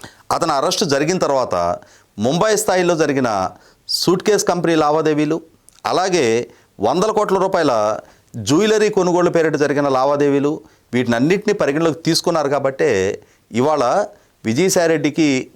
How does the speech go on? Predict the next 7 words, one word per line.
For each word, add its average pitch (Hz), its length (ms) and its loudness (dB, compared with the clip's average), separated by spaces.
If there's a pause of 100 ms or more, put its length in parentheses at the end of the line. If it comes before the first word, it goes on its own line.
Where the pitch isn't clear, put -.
ఫస్ట్ 135 220 -2
ఎన్ఫోర్స్‌మెంట్ 143 480 -2
డైరెక్టరేట్ 123 380 -2
నోటీస్ 101 220 -4
ఇచ్చారు. 78 260 -8 (420)
ఇక్కడ 160 260 0
గమనించుకోవాల్సింది, 170 960 -2